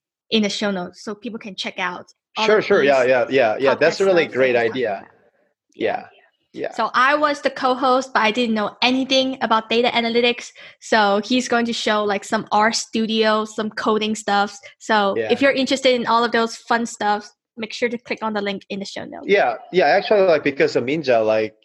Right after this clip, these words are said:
Speaker 2: um, because, like, the one of the guys just reached out to me two days ago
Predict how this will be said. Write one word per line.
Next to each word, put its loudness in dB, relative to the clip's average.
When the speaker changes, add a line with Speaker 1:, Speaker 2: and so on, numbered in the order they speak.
Speaker 2:
um, 0
because, -2
like, 0
the 0
one 2
of 0
the 0
guys 2
just -10
reached -8
out 0
to -10
me -8
two -6
days 0
ago -6